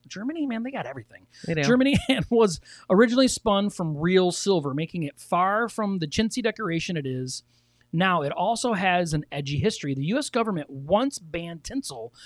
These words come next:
Speaker 1: because it contained poisonous lead.
Speaker 2: Mm-hmm.
Speaker 1: But never fear. Now it's made of plastic, probably comes from China. Uh, however, you should still use caution if you have pets or small children, since it's still harmful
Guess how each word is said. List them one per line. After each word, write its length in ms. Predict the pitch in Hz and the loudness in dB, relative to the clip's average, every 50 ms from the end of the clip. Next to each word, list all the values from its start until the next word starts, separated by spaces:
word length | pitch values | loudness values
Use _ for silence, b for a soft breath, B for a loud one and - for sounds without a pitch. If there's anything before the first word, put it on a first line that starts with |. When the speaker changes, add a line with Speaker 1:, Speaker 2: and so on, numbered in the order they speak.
| B B B | B B B
Speaker 1:
because 220 | - 175 185 175 | -2 2 2 2
it 60 | 175 170 | 2 0
contained 420 | 156 147 - - 160 151 147 - | -4 -4 -2 -2 -2 -2 -2 0
poisonous 560 | - - - 208 202 208 180 185 175 160 135 - | -2 0 2 2 0 0 0 -2 -4 -6 -6 -6
lead. 460 | 139 139 151 190 214 160 - 214 208 - | -6 -6 -4 -4 -4 -4 -6 -8 -10 -8
Speaker 2:
Mm-hmm. 420 | 165 160 156 151 147 156 151 147 147 139 143 | -6 -6 -6 -6 -6 -6 -8 -8 -10 -12 -12
Speaker 1:
But 100 | 139 135 | -14 -14
never 480 | 127 113 110 113 117 123 143 170 214 220 | -14 -14 -14 -12 -8 -6 2 2 2 2
fear. 520 | 202 - - 170 156 143 127 113 107 104 101 | 2 0 -2 0 0 0 -2 -6 -12 -16 -12
Now 220 | 113 131 156 190 214 | -8 -4 -4 0 -2
it's 160 | 226 - - | -2 -2 -2
made 260 | 175 170 165 165 160 | -2 -2 -2 -2 -2
of 140 | 151 131 _ | -4 -6 _
plastic, 640 | - - - 160 156 147 - - - 143 156 _ - | -12 -4 -2 0 0 0 -2 -6 -8 -8 -8 _ -6
probably 220 | - 98 92 92 | -8 -8 -8 -12
comes 220 | - 98 101 113 - | -12 -14 -14 -12 -10
from 120 | 143 139 | -10 -10
China. 400 | - - - 87 90 147 220 240 _ b b b b b b b b | -10 -10 -16 -12 -8 -6 -6 -6 _ b b b b b b b b
Uh, 160 | 151 147 147 | -2 0 2
however, 360 | 127 165 214 254 330 381 370 | 6 6 8 8 8 6 6
you 200 | 320 302 277 277 254 | 4 6 6 6 6
should 220 | - - 214 175 | 6 2 0 -2
still 380 | - - - 240 254 269 277 277 | -2 -8 -4 -2 -2 0 0 0
use 180 | 233 240 220 | 0 -2 -4
caution 380 | - - 190 190 180 - 190 175 | -4 -2 -2 -2 -2 -2 -4 -6
if 100 | 151 - | -6 -6
you 60 | 143 | -6
have 320 | 120 135 139 139 139 135 _ _ _ _ _ _ - | -6 -6 -6 -6 -8 -10 _ _ _ _ _ _ 0
pets 300 | - 214 220 214 - - | 2 2 2 2 0 -4
or 40 | 214 | -4
small 240 | - 202 196 185 | -2 0 0 0
children, 380 | 175 - 185 170 165 160 160 151 | 0 0 0 0 0 0 -2 -2
since 240 | - - 147 139 - | -4 -4 -6 -4 -6
it's 140 | 143 147 - | -8 -10 -10
still 200 | - - 143 135 | -10 -8 -8 -8
harmful 380 | 113 135 131 123 120 - 123 | -8 -8 -8 -10 -10 -10 -12